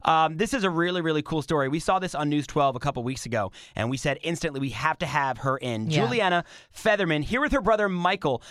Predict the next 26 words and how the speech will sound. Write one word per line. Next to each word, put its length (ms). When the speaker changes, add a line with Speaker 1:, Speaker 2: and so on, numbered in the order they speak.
Speaker 1:
Uh, 120
you 140
came 200
up 80
with 100
this 160
really 560
amazing 540
concept 580
for 200
an 80
app, 220
and 100
it's 80
called 280
Making 520
Authentic 680
Friendships. 440
First 180
of 60
all, 160
Juliana, 400
welcome 360
to 100
the 60
show. 340